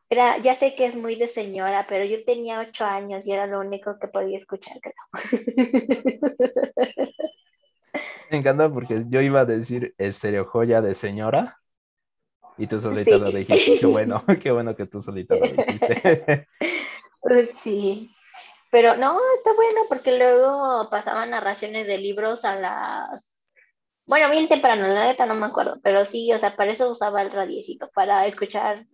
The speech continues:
Speaker 1: a, a Mariano Osorio.
Speaker 2: Ah, ese, por cierto, busquen una narración suya sobre el libro El Exorcista, se lo recomiendo.
Speaker 1: Ah, sí, está muy buena su narración, no manches.
Speaker 2: Si tú no tienes tiempo para leer el libro, escucha esa narración, la,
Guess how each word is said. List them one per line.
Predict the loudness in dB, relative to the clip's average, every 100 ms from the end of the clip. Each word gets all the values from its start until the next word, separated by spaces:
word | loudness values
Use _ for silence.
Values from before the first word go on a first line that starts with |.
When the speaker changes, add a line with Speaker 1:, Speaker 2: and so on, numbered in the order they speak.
| _
Speaker 1:
a, | -8 -8 -10 -14
a | -6 -4
Mariano | -2 0 0 -2
Osorio. | -6 -6 -8 -8 _ _ _ _ _ _ _ _ _
Speaker 2:
Ah, | -4 0 2
ese, | 4 4 2 0 2 4 2
por | -4 -16
cierto, | -16 -12
busquen | -12 -12 -12
una | -8 -6 -6
narración | -6 -6 -8 -8
suya | -4 2 2
sobre | 2 -4 -4
el |
libro | -4 -2 -2
El | -4
Exorcista, | -8 -10 -8 -8 -4 -4 -6 _
se | -10
lo | -8
recomiendo. | -8 -10 -12 -16 -18 -20 _ _ _ _ _ _ _ _ _ _ -12
Speaker 1:
Ah, | -6 -4 -4
sí, | -6 -8
está | -4 -4
muy | -2 -4
buena | -4 -6 -6
su | -8
narración, | -6 -6 -4 -6 -8 -10 -10 -8 -8 -10
no | -10
manches. | -12 -12 -16 -16 -18 -18 -20 -20 _ _
Speaker 2:
Si | -6
tú | -4 -2
no | -2
tienes | 0 0 0
tiempo | -2 0 0
para | 2 0
leer | 0 0
el | 0
libro, | -2 -4 -4 -4
escucha | -6 -6 -6 -6
esa | -4
narración, | -4 -6 -8 -10
la, | -12